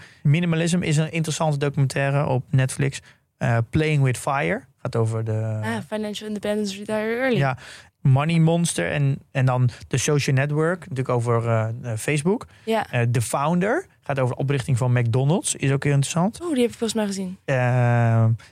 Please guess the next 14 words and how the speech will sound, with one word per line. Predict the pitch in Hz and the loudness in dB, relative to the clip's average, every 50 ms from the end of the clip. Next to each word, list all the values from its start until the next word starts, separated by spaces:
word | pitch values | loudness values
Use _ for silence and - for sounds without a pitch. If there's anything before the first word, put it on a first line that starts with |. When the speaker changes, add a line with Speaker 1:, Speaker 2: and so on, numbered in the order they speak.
| _ _ | _ _
Speaker 1:
en | - 156 170 | -4 -2 0
natuurlijk | 175 151 160 160 147 139 | 0 2 2 2 2 2
de | 147 139 127 | 2 2 0
twee | 131 - 143 139 131 | 0 0 0 0 0
films | - - 147 139 131 131 - | 0 0 0 2 2 0 0
van, | - 139 127 120 120 120 | 0 0 2 4 4 4
eh, | 117 | 4
Steve | 113 - - 160 143 123 | 2 2 2 2 4 4
Jobs. | 107 110 123 123 135 - - - - - | 4 4 2 2 0 -2 -6 -10 -8 -4
Dus | - 127 113 - - | 0 0 0 0 -2
Steve | - - - 135 123 107 | -2 0 2 2 4 4
Jobs | 117 131 120 110 - | 4 2 2 0 -2
en | - 143 135 127 | -2 2 4 4
Jobs. | 120 110 120 127 151 - - - - | 4 4 2 0 0 -4 -8 -12 -12